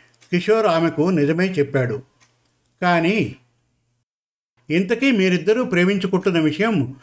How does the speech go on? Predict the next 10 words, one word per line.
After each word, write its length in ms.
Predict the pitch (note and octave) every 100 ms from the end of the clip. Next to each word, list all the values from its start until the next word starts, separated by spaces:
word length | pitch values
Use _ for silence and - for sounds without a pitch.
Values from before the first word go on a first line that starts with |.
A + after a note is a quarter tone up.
| _ _ _
ముందు 300 | C#3+ F3+ G#3+
నాకు 320 | A3+ F#3 E3+ G3
వాడి 400 | G#3 E3+ E3+ D3
తల్లిదండ్రుల 680 | - E3 F3+ G#3 G3 F3+
ద్వారా 220 | C#3+ D#3+ G3
తెలిసింది. 600 | D#3+ C#3+ D3+ C3 A#2 - _ _ _ -
వాడు 300 | D3+ F3+ D#3
వాళ్ళకి 600 | F#3+ A3+ D3 D#3+ F#3 G#3+
అబద్ధం 340 | G3+ D#3+ E3 F3
చెప్పాడా? 580 | D#3 D#3 D#3+ D#3+ G#3